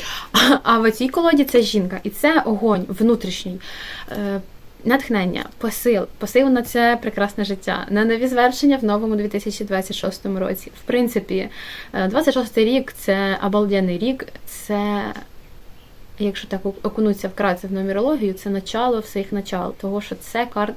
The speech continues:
цей рік класний для початків.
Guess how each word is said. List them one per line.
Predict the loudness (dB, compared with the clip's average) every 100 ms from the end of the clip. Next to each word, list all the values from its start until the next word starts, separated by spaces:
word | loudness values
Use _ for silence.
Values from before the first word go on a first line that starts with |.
| -10
цей | -8 -2 -2 0 0
рік | -2 -4 -2
класний | 0 0 -2
для | -2 -2
початків. | -4 -4 -2 -2 -4 -10 -10